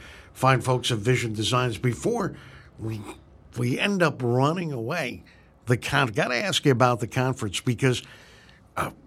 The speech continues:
WestCon has built up some good rivalries within the conference. Uh, you know, Coach Loth on some previous podcasts has said, "Round up the usual suspects,"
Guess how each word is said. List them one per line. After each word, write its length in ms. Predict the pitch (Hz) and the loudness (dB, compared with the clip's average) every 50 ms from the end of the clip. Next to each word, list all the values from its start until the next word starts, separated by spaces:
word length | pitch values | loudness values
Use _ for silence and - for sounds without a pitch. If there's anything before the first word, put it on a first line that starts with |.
| - - | -8 -2
WestCon 360 | 135 151 165 - - 147 143 | 0 2 2 2 2 2 0
has 120 | 139 123 | 0 0
built 220 | - 139 139 131 143 | 0 -2 -2 0 -2
up 120 | 127 107 | -4 -4
some 220 | - - 113 117 | -4 -6 -4 0
good 220 | 117 113 147 180 196 | 2 4 4 4 4
rivalries 760 | 202 160 131 117 117 117 127 135 170 - - - - - - | 2 0 0 0 -2 -2 -2 -2 -4 -6 -6 -8 -8 -10 -6
within 440 | - 123 127 131 123 143 147 170 | 0 4 4 6 6 6 4 2
the 80 | 190 180 | 0 -2
conference. 540 | - - 127 120 120 - 123 165 175 - - - - - - - - - - - | 0 0 0 0 0 -2 -4 -6 -6 -8 -10 -12 -16 -20 -20 -20 -20 -18 -10 -4
Uh, 440 | - 107 110 110 113 117 110 110 107 107 104 104 - _ _ _ | -2 -2 -2 -2 -2 -4 -6 -6 -8 -10 -12 -16 -20 _ _ _
you 120 | - - 147 | 0 2 4
know, 240 | 135 123 120 135 139 - - - _ _ | 4 4 2 -2 -8 -14 -20 -20 _ _
Coach 280 | - 165 160 160 156 - | 2 4 4 4 2 2
Loth 320 | 147 143 139 147 175 175 165 | 4 4 6 4 4 2 2
on 140 | 143 131 123 | 0 0 0
some 180 | - 135 123 | -2 -4 -2
previous 380 | 113 - 156 160 151 147 135 127 | 0 0 2 2 2 2 0 2
podcasts 600 | - - 139 127 123 113 104 147 156 151 131 - | 4 6 6 6 4 4 2 2 2 2 0 -2
has 100 | 135 117 | -2 0
said, 200 | - 151 131 113 | 0 0 0 0
"Round 360 | 113 110 127 147 175 190 170 | 0 0 0 0 0 2 2
up 120 | 180 185 180 | 2 2 2
the 100 | 190 185 | 2 2
usual 360 | 190 202 165 143 196 208 190 | 2 2 2 2 2 0 2
suspects," 720 | - - 160 143 131 - - 156 143 170 165 - - - | 4 4 4 4 4 4 4 4 4 4 2 -2 -4 -4